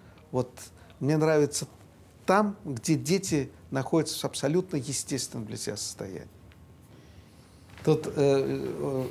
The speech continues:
э, важный момент, что, как мне кажется, здесь родители больше учатся у детей.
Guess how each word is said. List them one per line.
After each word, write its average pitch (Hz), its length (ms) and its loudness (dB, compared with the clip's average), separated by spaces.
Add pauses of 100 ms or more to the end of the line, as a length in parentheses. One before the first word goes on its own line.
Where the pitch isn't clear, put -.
(540)
э, 139 140 -6 (120)
важный 135 440 2
момент, 160 400 4 (400)
что, 135 560 4
как 127 180 0
мне 170 140 4
кажется, 117 480 -2 (500)
здесь - 220 0
родители 151 480 4
больше 135 360 2
учатся 131 340 0
у 117 60 -2
детей. 117 520 -2